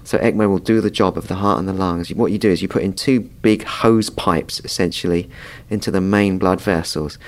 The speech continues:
usually in the leg, so into the femoral artery and femoral vein here. And blood will be taken out of my system, pumped around a thing called an oxygenator, and then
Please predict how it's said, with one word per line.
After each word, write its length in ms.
usually 360
in 100
the 80
leg, 360
so 140
into 180
the 80
femoral 420
artery 600
and 100
femoral 340
vein 360
here. 340
And 100
blood 180
will 100
be 120
taken 380
out 140
of 60
my 120
system, 480
pumped 480
around 480
a 60
thing 160
called 160
an 60
oxygenator, 760
and 100
then 120